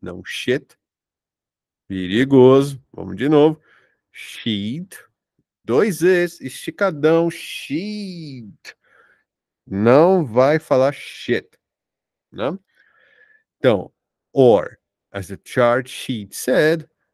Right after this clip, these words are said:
breaking and entering and stealing goods to the value of twenty-five pounds. That's about three hundred quid in today's dough. Na verdade, não. Vamos atualizar aqui.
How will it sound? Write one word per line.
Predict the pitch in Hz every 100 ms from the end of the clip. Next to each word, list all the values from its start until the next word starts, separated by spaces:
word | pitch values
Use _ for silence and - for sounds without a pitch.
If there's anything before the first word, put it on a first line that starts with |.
| _ _ _
breaking | _ 92 117 160 - 175 175
and | 165
entering | 135 135 131 143 143 147 135
and | 101 95 92
stealing | - - 117 131 147 151 139
goods | 113 135 139 139 -
to | 120
the | 101 92
value | 82 107 123 143 147 135
of | 131 135 135 - _
twenty-five | 165 226 254 233 202 - - 180 170 170 160 _ -
pounds. | - 101 92 82 76 73 - - - - - _ _ _ _ _ _ _ _ _ _ _ _ _ _ _ _ _ _ _ _ _ _ _ _
That's | 147 160 -
about | 156 165 170 -
three | 170 180
hundred | 165 180 175 _
quid | - 147 185 196 175
in | 180
today's | 170 165 156 170 170 123
dough. | 98 98 131 143 120 82 78 _ _ 101
Na | 101 107
verdade, | 113 117 135 160
não. | 160 135 139 147 123
Vamos | 107 123
atualizar | 139 143 143 135 139 147
aqui. | 139 - 135 92